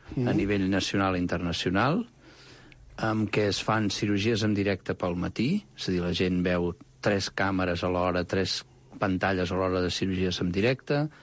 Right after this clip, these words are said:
Speaker 2: amb interacció amb els cirurgians. A la tarda, múltiples conferències per experts nacionals i internacionals, i això durant tres dies.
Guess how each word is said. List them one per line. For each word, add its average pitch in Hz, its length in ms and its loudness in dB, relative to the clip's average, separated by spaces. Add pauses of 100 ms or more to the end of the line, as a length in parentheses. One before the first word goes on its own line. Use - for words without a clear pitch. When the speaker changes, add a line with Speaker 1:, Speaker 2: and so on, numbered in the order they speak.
Speaker 2:
amb 98 180 0
interacció 92 560 -2
amb 90 80 0
els 87 160 -2
cirurgians. 120 720 0 (500)
A 98 80 -2
la 95 120 0
tarda, 95 460 0
múltiples 98 540 0
conferències 101 760 -2
per 95 160 -4
experts 92 480 -2
nacionals 90 460 0
i - 20 -2
internacionals, 110 720 0
i 113 60 2
això 107 200 2
durant 92 300 0
tres 87 240 -4
dies. 85 400 -4